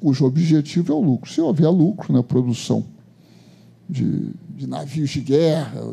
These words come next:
de aviões, et cetera. Então, quando se vê aí alguns economistas dizendo, "Não, que os Estados Unidos,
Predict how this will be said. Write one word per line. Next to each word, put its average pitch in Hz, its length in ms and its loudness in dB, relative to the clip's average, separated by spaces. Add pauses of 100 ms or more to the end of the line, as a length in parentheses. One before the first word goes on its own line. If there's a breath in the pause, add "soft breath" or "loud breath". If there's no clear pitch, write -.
de 135 100 -10
aviões, 127 1040 -6
et 113 120 -12
cetera. - 400 -6 (500 loud breath)
Então, 180 180 -6
quando 156 420 -6 (360)
se - 220 -8
vê 139 300 4
aí 139 220 4
alguns 131 420 2
economistas 135 680 0
dizendo, 139 60 0
"Não, 175 140 0
que 160 120 0
os 135 120 2
Estados 135 480 -2
Unidos, 135 520 -2